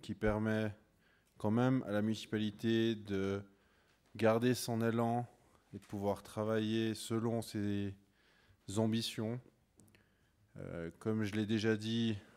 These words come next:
les comptes seront probablement meilleurs, tant du point de vue de l'autofinancement que du résultat final. Dès lors, nous allons,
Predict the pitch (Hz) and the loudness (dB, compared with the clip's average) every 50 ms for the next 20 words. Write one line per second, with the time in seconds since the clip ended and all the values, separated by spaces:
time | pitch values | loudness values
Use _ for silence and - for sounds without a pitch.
0 | - - - - - 95 107 104 104 - 131 131 131 127 117 - - 107 92 101 | -20 -20 -16 -12 -4 -2 -2 -2 0 0 2 2 2 2 0 -2 -4 -4 -2 -2
1 | 101 92 - 107 107 107 107 107 110 107 104 101 95 98 95 - _ _ _ _ | 0 2 4 4 6 4 4 2 2 0 0 0 -2 -4 -6 -12 _ _ _ _
2 | _ _ _ 98 98 110 120 127 135 131 131 127 120 117 110 104 101 - - - | _ _ _ -2 2 2 4 4 4 4 4 4 4 2 2 0 -4 -12 -20 -20
3 | _ _ _ _ _ _ _ _ _ _ _ _ _ _ _ _ _ _ _ _ | _ _ _ _ _ _ _ _ _ _ _ _ _ _ _ _ _ _ _ _
4 | _ - _ _ - 131 127 127 120 120 107 - 117 113 110 113 107 104 104 98 | _ -20 _ _ 2 4 4 4 4 2 2 0 0 0 0 0 0 0 0 0
5 | 107 107 - - 107 107 107 98 - 117 110 101 - 101 87 87 85 95 101 101 | -2 -4 -4 -4 -6 -6 -6 -4 -4 -4 -4 -4 -4 -6 -6 -4 -2 -2 -2 -2
6 | 107 104 101 104 95 - - - 107 110 104 101 107 117 113 101 - - _ _ | -4 -4 -4 -6 -6 -6 -8 -6 -6 -4 -2 -2 -2 -4 -4 -8 -10 -16 _ _
7 | _ _ _ _ _ _ - - - _ _ _ _ 107 101 98 104 104 101 104 | _ _ _ _ _ _ -20 -20 -20 _ _ _ _ -8 -2 0 2 2 4 4
8 | 104 107 113 113 107 107 104 101 98 98 98 98 101 101 101 104 107 104 - | 6 6 6 4 2 0 -4 -2 -2 0 0 0 0 0 -2 -2 -4 -4 -8